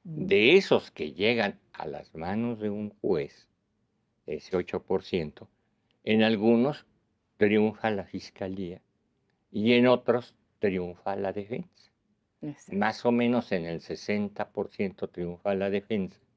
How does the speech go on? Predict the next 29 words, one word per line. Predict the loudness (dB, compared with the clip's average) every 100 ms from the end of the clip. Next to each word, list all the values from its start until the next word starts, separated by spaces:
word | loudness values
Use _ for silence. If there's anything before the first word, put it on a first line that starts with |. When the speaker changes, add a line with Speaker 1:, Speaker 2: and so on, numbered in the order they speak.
| _ _ _ _ _ _ _ -2
Speaker 2:
y | 2
en | 2 2
el | -2
cuarenta | -2 -2 0 -4 -6 -8
por | -6 -6 -6
ciento | -6 -6 -8 -20 _ _ _ _ _ _
triunfa | 0 0 -2 -4
la | -2
fiscalía. | -6 -6 -2 -2 -2 -4
De | 0 4
ahí | 6 4 0 -6 _ _ _ _ _ _ 0
ese | 0 0
tres | -4 -2 -2 -2
por | _ -10 -6
ciento | -6 -6 -8 -8
por | -6 -6
el | -8
que | -12
comenzamos. | -10 -6 -6 -8 -14 -16 -16 _ _ _ _ _ _ -8
Es | -4
decir, | 0 0 0
Speaker 1:
Mm. | -8 -20 -10
Speaker 2:
al | -6 0
juez | 4 4 6
llegó | 4 4 4
un | 4 4
ocho | 4 2 -4 -14 _ _ _ _
por | -4 -2
ciento, | -4 -4 -4